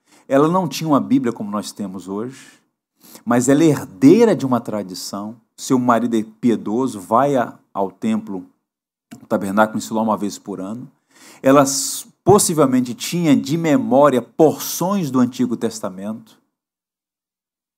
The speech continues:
Tanto é que o Cântico de Ana está encharcado de Bíblia.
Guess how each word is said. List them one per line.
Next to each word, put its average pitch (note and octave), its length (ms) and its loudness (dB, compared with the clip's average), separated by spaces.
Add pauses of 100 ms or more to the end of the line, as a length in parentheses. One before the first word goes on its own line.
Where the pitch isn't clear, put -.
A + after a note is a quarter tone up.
(560)
Tanto A#2 240 0
é B2 60 2
que A#2+ 100 -4
o B2 40 -4
Cântico D#3 440 -4
de A#2 160 -4
Ana C#3 240 0
está B2 400 -4 (220)
encharcado F3 1300 2
de A#2+ 140 -6
Bíblia. G2+ 420 -4